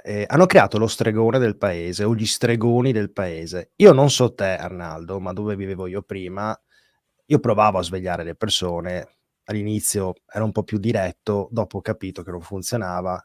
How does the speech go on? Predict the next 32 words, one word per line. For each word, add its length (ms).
quindi 560
dovevi 240
stare 200
un 80
pochino 340
più 120
sull'ascolto 960
e 100
cercare 460
di 80
fargli 260
ragionare 600
da 120
soli, 400
senza 300
dargli 300
ovviamente 440
la 100
verità 600
subito 840
o 220
la 160
tua 400
visione. 680
Però 400
questa 240
situazione, 760
ormai 160
son 160
passati 320
tre 160
anni, 420